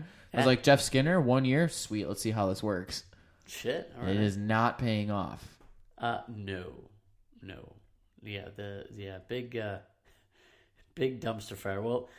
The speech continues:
Speaker 2: let's skip over the, uh, the fans, and since we're talking about the teams, and, uh, Toronto is, are they legit, or are they, are they just gonna blow in the playoffs like they always?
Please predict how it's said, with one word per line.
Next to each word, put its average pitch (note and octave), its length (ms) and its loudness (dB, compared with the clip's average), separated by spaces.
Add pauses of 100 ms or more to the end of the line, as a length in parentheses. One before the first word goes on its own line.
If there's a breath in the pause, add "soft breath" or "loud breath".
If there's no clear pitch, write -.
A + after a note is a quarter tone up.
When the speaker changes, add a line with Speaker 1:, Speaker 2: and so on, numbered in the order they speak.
(200 soft breath)
Speaker 2:
let's D#3+ 180 2
skip - 260 2
over C3 240 2
the, A2 300 -4
uh, F#2+ 100 -6
the G#2 80 -6
fans, A#2 460 -6
and G2 340 -10
since A2 300 -10
we're G#2 120 -6
talking A2 280 -4
about F#2+ 200 -4
the F#2 60 -12
teams, G#2+ 460 -10
and, F#2 180 -12
uh, F#2+ 200 -10
Toronto A#2 640 -4
is, G#2 380 -8 (560 soft breath)
are A2+ 100 4
they D3 140 6
legit, C3 420 4
or B2 140 8
are A#2 60 4
they, A#2+ 280 0
are B2 160 6
they C3+ 240 2
just C#3+ 240 2
gonna C#3 140 4
blow B2+ 320 4
in C#3+ 80 0
the C3+ 80 0
playoffs C#3+ 400 2
like D3 100 2
they D3+ 80 2
always? D#3+ 260 6